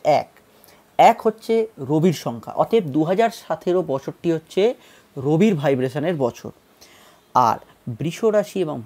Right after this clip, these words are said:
বৃষ লগ্নের অধিপতি হচ্ছে শুক্র। শুক্র আর রবির কিন্তু তিক্ততার সম্পর্ক, সেক্ষেত্রে কিন্তু শুক্র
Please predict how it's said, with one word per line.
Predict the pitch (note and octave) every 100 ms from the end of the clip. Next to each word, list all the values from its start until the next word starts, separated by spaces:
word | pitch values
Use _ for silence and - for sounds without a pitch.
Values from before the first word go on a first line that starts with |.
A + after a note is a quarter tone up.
| B2
বৃষ | B2+ -
লগ্নের | D#3+ D3+ C#3
অধিপতি | A#2+ B2+ B2+ B2+ C3
হচ্ছে | - A3+
শুক্র। | - C3 _ - - _ _ _ _ -
শুক্র | - F#3+ _ _ - A#3+ A#3
আর | F#3
রবির | C#3+ C#3+ D3+
কিন্তু | D#3 D3+ - - _ -
তিক্ততার | F3 - F3 F3 -
সম্পর্ক, | C3+ - A#2+ - D3 - _ - _ -
সেক্ষেত্রে | - F3+ A3 -
কিন্তু | G3 D#3 - D3+
শুক্র | - E3+ -